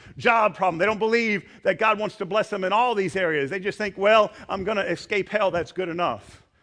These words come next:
No, no. He wants you to go into the promised land.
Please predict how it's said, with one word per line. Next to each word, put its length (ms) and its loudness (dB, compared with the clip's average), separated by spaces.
No, 140 -12
no. 340 -6
He 140 -8
wants 200 -8
you 60 -10
to 60 -8
go 180 -6
into 300 -8
the 100 -10
promised 400 -10
land. 400 -14